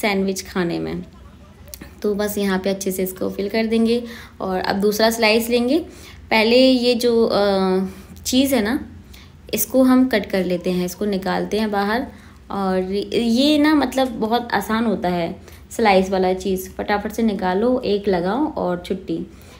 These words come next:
ना ये आपको grate करना है, ना कुछ करना है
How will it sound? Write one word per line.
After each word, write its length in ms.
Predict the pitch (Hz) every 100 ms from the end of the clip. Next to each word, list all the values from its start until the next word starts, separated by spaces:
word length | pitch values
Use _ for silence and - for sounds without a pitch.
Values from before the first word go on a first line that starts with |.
| -
ना 180 | 220 214
ये 140 | 214
आपको 240 | 214 202 214
grate 360 | 196 190 196
करना 220 | 202 202 202
है, 120 | 208
ना 80 | 185
कुछ 200 | 185 185
करना 300 | 185 185 185
है 280 | 196 247